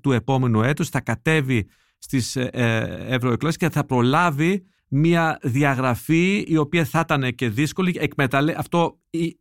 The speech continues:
η αίτηση για τη διαγραφή από κάποια στελέχη και κομματικές οργανώσεις έγινε πρόσφατα.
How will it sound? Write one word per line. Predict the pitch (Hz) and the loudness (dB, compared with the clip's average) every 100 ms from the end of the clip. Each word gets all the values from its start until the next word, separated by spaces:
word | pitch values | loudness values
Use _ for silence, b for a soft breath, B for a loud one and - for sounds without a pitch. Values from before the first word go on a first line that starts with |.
| _ | _
η | 139 | 0
αίτηση | 160 175 156 - 143 127 | 2 0 -4 -2 -2 0
για | 131 | -2
τη | 123 | -2
διαγραφή | 123 127 120 - 151 | -2 0 0 -2 -2
από | 131 - | -4 -4
κάποια | 143 - 127 | -6 -4 -6
στελέχη | - 120 117 127 123 127 104 - | -4 -2 0 0 -2 -4 -4 -4
και | - 131 120 110 110 | -4 -2 0 -2 -4
κομματικές | - 127 120 117 143 | -2 0 0 -2 -2
οργανώσεις | 143 123 120 120 131 - 123 - | -2 0 0 0 -2 -2 -4 -4
έγινε | - 131 131 135 123 | -4 -2 -2 -2 -2
πρόσφατα. | 123 131 117 147 135 175 208 | -2 -2 -2 -4 -2 0 0